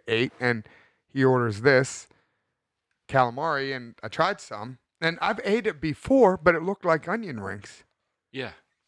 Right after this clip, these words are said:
Speaker 1: And it was
Speaker 2: Olive Garden?
Speaker 1: delicious. No, it was a
Speaker 2: Oh.
Speaker 1: traditional Vietnamese restaurant in Cleveland.
Speaker 2: Ah. So I
Speaker 1: And,
Speaker 2: tried
Speaker 1: um,
Speaker 2: it the first time at Olive Garden. Theirs is pretty good.
Speaker 1: Yeah, it is
Speaker 2: It,
Speaker 1: good.
Speaker 2: it looks like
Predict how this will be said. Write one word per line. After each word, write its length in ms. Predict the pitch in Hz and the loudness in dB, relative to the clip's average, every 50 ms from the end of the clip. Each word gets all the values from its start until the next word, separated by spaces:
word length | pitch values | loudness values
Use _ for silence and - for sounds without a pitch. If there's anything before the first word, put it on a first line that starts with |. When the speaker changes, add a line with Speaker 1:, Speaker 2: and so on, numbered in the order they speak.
| _ _ _ | _ _ _
Speaker 1:
And 120 | 165 160 | 0 2
it 60 | 160 156 | 2 2
was 140 | 131 113 | 2 0
Speaker 2:
Olive 340 | 107 117 123 127 147 190 247 | 0 2 4 6 6 6 6
Garden? 0 | |
Speaker 1:
delicious. 500 | 226 - 151 143 113 104 - - - - _ _ _ _ _ _ _ _ _ _ _ _ _ _ _ _ _ _ _ _ _ _ _ _ _ | 4 2 -2 -4 -6 -8 -10 -16 -20 -20 _ _ _ _ _ _ _ _ _ _ _ _ _ _ _ _ _ _ _ _ _ _ _ _ _
No, 260 | 143 160 160 131 117 - | -2 0 0 0 0 -4
it 160 | 135 160 156 147 | -2 -2 -2 -2
was 180 | 139 139 123 | -2 -2 2
a 220 | 131 120 110 110 - _ | 2 2 2 2 -2 _
Speaker 2:
Oh. 120 | 98 92 87 | -20 -18 -12
Speaker 1:
traditional 560 | - - 156 147 170 180 - - 170 160 147 127 | 0 0 2 4 4 0 0 -2 -6 -8 -8 -4
Vietnamese 720 | 120 143 147 147 135 - - 127 135 139 135 127 117 - | -2 0 0 0 0 -2 -4 -6 -4 -2 -2 -4 -4 -4
restaurant 580 | - 110 117 113 - - - 113 110 110 110 - | 0 0 0 0 0 -2 0 0 0 0 -2 -4
in 360 | - 107 110 110 104 107 104 _ _ _ _ _ | -6 -6 -6 -6 -10 -14 -18 _ _ _ _ _
Cleveland. 420 | - - 135 127 107 - - - _ _ _ _ _ _ _ _ | -4 -2 -2 -2 -2 -4 -12 -20 _ _ _ _ _ _ _ _
Speaker 2:
Ah. 420 | - - - 78 85 - - - _ _ _ _ _ - - - - _ _ | -20 -20 -20 -20 -20 -20 -20 -20 _ _ _ _ _ -18 -18 -18 -20 _ _
So 100 | - 113 | -6 -4
I 40 | 113 | -2
Speaker 1:
And, 80 | 143 143 | 0 0
Speaker 2:
tried 120 | 143 113 | 0 -2
Speaker 1:
um, 120 | - 131 123 | -2 -4 -4
Speaker 2:
it 240 | 101 98 95 _ _ | -8 -14 -16 _ _
the 80 | - - | -20 -14
first 300 | - 104 98 92 - - | -10 -10 -10 -10 -10 -14
time 280 | 98 90 90 90 87 | -16 -14 -14 -16 -16
at 340 | 87 87 87 85 85 80 - _ _ _ _ | -18 -18 -18 -20 -20 -20 -20 _ _ _ _
Olive 260 | 90 90 90 85 82 87 | -16 -14 -14 -16 -18 -20
Garden. 320 | 92 85 80 80 82 80 _ _ _ _ | -20 -20 -20 -20 -20 _ _ _ _ _
Theirs 220 | 123 151 170 156 127 | -10 -8 -8 -8 -12
is 80 | 107 | -18
pretty 220 | - _ 107 92 82 | -14 _ -12 -12 -12
good. 240 | 80 87 80 76 - _ _ | -14 -18 -20 -20 -20 _ _
Speaker 1:
Yeah, 260 | 196 226 226 147 117 - | 2 2 2 0 -4 -4
it 180 | - 165 180 | -2 0 2
is 120 | 208 220 127 | 2 0 0
Speaker 2:
It, 60 | 135 | -2
Speaker 1:
good. 140 | 135 120 - | -4 -4 -6
Speaker 2:
it 100 | - 117 | -6 -6
looks 200 | 117 120 113 - | -6 -8 -8 -4
like 320 | - 110 104 101 90 - | -2 -2 -2 -4 -6 -12